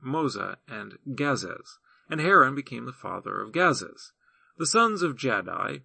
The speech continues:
Regem, Jotham, Gishen, Pelet, Ephah, and Shaaph. Maacah, Caleb's concubine, bore Sheber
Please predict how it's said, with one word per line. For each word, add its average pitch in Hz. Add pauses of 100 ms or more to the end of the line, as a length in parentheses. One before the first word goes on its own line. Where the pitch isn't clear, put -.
(160)
Regem, 180 (120)
Jotham, 139 (360)
Gishen, 104 (260)
Pelet, 143 (420)
Ephah, 127 (340)
and 175
Shaaph. 104 (540)
Maacah, 196
Caleb's 147
concubine, 113
bore 120
Sheber 180